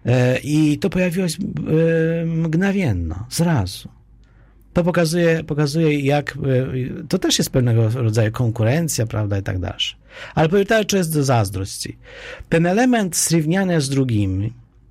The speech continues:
e, pojawia się, kiedy zaczynasz zabywać, kto ty je, kiedy zabywasz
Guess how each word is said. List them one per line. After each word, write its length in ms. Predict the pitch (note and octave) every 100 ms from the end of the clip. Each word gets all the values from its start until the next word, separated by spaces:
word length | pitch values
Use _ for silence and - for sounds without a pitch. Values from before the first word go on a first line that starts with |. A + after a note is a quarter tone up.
| - - -
e, 440 | - B2+ B2+ B2+ B2
pojawia 520 | D#3+ D#3+ D3+ G#3+ G#3+
się, 220 | - F3
kiedy 360 | D#3+ D3 C#3+ D#3
zaczynasz 440 | C3 - D3 D3
zabywać, 500 | A#2 B2 G#2+ A2+ B2+ B2
kto 160 | A#2 A2
ty 140 | -
je, 220 | F#2+ E2 - - - -
kiedy 160 | A#2
zabywasz 580 | A2+ A2+ A2+ C3 - -